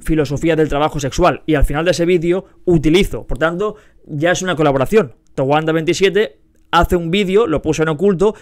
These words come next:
pero me permitió a mí usarlo en mi vídeo público. Por tanto, tu pregunta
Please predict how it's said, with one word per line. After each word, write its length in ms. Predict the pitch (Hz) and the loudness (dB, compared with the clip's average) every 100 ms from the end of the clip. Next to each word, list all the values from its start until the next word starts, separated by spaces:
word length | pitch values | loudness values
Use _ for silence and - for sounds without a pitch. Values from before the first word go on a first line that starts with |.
| _ | _
pero 280 | 151 147 - | 0 0 -2
me 160 | 151 | -4
permitió 320 | 143 139 131 151 | -4 -4 0 0
a 40 | |
mí 100 | 156 | 2
usarlo 500 | 151 170 160 175 180 | 2 2 4 2 2
en 140 | 151 139 | -2 -2
mi 80 | |
vídeo 320 | 131 139 139 131 | 0 2 2 4
público. 480 | 175 135 120 107 _ _ _ _ _ _ _ _ _ _ _ _ _ _ _ _ _ - | 2 2 -4 -14 _ _ _ _ _ _ _ _ _ _ _ _ _ _ _ _ _ 0
Por 140 | 180 | 2
tanto, 300 | 175 202 196 | 4 2 4
tu 100 | 190 | 2
pregunta 760 | 147 151 185 196 175 180 208 | 4 4 4 4 4 4 2